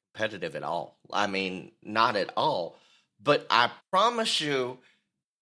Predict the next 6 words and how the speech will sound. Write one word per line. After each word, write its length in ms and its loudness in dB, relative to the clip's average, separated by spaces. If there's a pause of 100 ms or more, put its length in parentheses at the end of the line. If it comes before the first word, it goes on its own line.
(120)
they 280 2
would 460 -2
rather 760 2 (380)
do 280 2
something 800 0 (880)
well, 920 4